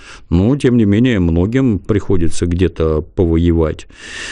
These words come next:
Это, знаете, как про стоны. «Я не смог реализовать себя, не смог реализовать свои задумки». Да, офицеры Р В С Н, где баллистические ракеты, тоже не смогли себя реализовать.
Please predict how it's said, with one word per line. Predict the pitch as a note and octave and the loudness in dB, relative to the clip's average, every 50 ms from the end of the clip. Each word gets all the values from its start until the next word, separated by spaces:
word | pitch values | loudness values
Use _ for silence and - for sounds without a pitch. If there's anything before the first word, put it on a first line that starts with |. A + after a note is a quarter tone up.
| - - - - - | -16 -18 -20 -14 -8
Это, | - E2+ - E2 | -6 -4 -2 -2
знаете, | F2 A2+ B2 C3 A2+ F#2 D#2+ | 0 0 0 0 0 -2 -2
как | - E2+ - - | -4 -6 -8 -8
про | - F2 D#2+ | -8 -8 -8
стоны. | - - - - F2 E2+ D#2+ E2 E2+ - E2+ F2+ G#2+ A#2+ | -8 -6 -4 -2 0 0 0 -2 -4 -6 -6 -8 -8 -4
«Я | B2 A2+ A2+ G#2 | 0 0 0 0
не | F#2 F#2 | 0 -4
смог | - - - F#2 F#2+ F2 - - | -6 -4 -2 -2 -2 -2 -2 -2
реализовать | F2 E2+ E2 E2 E2 F2+ E2+ E2+ F#2+ E2+ E2+ E2+ D#2+ D#2+ - | -2 0 0 0 0 0 0 0 0 0 0 0 -2 -2 -4
себя, | - - - D#2 E2 E2 D#2+ | -6 -6 -4 -2 -2 -2 -2
не | E2 F2 | -2 -4
смог | - - G2 D#2+ - | -2 -2 -4 -2 0
реализовать | F2+ F2+ F2+ F2+ E2+ E2+ F2 F#2+ F2 F#2 F2 E2+ | 0 0 0 0 0 0 0 0 0 0 -2 -2
свои | - - - F2 F2 D#2+ | -4 -2 0 0 0 2
задумки». | D#2 F2 F2 E2+ E2 D#2+ E2 D#2+ D#2+ D#2+ D2+ D2+ - - D#2+ | 2 0 0 0 -2 -2 -4 -2 -2 -2 -4 -6 -6 -8 -8
Да, | D#2 E2 F2 F#2+ B2+ D3+ F3 F3 D3 A2+ G#2 G#2 | -4 -2 0 0 2 0 0 -2 -2 -2 -2 -2
офицеры | G2+ - C3 A#2 - D#3+ E3+ E3+ D#3+ D3+ C3+ A#2+ A2 G#2 G#2 | 0 -2 -2 -2 0 0 2 2 2 2 2 2 2 2 2
Р | A2 A#2+ | 2 2
В | A#2 A2 A#2 A2+ A2+ G#2+ | 2 2 2 2 2 0
С | - - | 0 0
Н, | D3+ D#3 E3 D#3+ D3 A#2+ G#2 G2+ F#2+ F#2+ G2 G2+ G2+ G2+ G2+ G2 | 0 0 0 0 0 -2 -2 -2 -2 -4 -4 -4 -2 0 0 2
где | G#2 G2+ G#2 F#2+ F#2 F2 | 2 2 2 2 2 2
баллистические | F#2 G#2+ G#2 G#2 A#2 - - A2+ G2+ F2+ - - G#2+ G2 | 2 2 2 2 0 0 0 -2 -2 0 0 0 0 2
ракеты, | G#2 G#2 F#2+ - G#2+ F2 F#2 F#2 | 2 0 0 0 -2 0 0 0
тоже | - G#3+ G3+ C3+ G#2+ G2 | 2 2 2 2 2 0
не | F#2 F#2+ | 0 -2
смогли | F2+ A#2 A2 G2+ G2 F2+ F2 E2 | -2 -2 0 0 0 0 0 -2
себя | - F#2+ E2+ F2+ E2+ | -2 -2 -2 0 0
реализовать. | F#2+ F#2+ F#2+ G2+ G#2 G#2 G2+ A2 G#2+ G#2 F#2 D#2 D2+ | 2 2 2 2 2 2 2 2 2 2 0 -2 -4